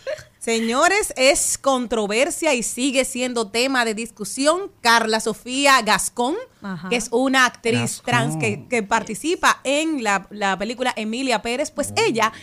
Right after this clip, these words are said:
Speaker 1: le cerró su cuenta de Twitter. ¿Por qué? Por la presión mediática. Empezó hablando
Speaker 2: De la gente.
Speaker 1: de los Oscar. Dijo que los Oscar parecían que estaban feos, feos,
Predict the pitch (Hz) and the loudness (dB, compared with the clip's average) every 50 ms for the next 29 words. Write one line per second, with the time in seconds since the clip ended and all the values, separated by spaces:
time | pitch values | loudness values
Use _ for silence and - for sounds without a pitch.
0 | - - - - - 247 269 269 - - - 330 311 302 339 339 - - 269 294 | -20 -20 -20 -4 2 2 2 2 2 -2 2 4 4 4 4 2 0 0 0 0
1 | 285 269 320 311 285 214 226 220 214 196 185 180 - 269 262 226 359 320 - - | 0 2 2 0 0 -2 -2 -6 -6 -6 -6 -6 -4 -4 -4 0 0 -2 0 0
2 | 254 254 240 220 214 - 214 202 - 277 269 262 269 277 247 226 196 175 170 180 | -4 0 0 0 0 0 -4 -4 -2 0 0 0 0 -2 -4 -4 -6 -6 -8 -10
3 | 180 160 - 175 - 277 294 - - 320 - 403 415 392 392 403 415 403 392 403 | -12 -8 -6 -4 -2 0 0 0 -2 -2 0 0 0 2 2 0 0 2 0 -2
4 | 359 156 156 180 180 180 175 233 285 277 262 - - - 247 208 190 - - - | -2 -4 -10 -14 -16 -6 2 2 4 4 4 -2 -2 0 0 0 0 -2 -6 -10
5 | 160 170 175 226 320 359 392 302 349 320 285 294 - - 311 370 427 403 - - | -12 -10 -4 -2 0 0 0 0 0 0 0 -2 0 0 0 0 0 0 -2 -2
6 | 403 415 - - - - - _ _ 277 277 269 262 269 - 330 339 349 311 330 | -2 -2 -4 -10 -20 -20 -20 _ _ 2 2 4 2 0 2 2 2 2 2 0
7 | 294 - 320 311 339 330 320 - 294 285 254 - - 311 359 440 480 466 453 | -2 0 2 2 2 2 2 2 4 4 4 2 2 0 2 2 0 -2 -4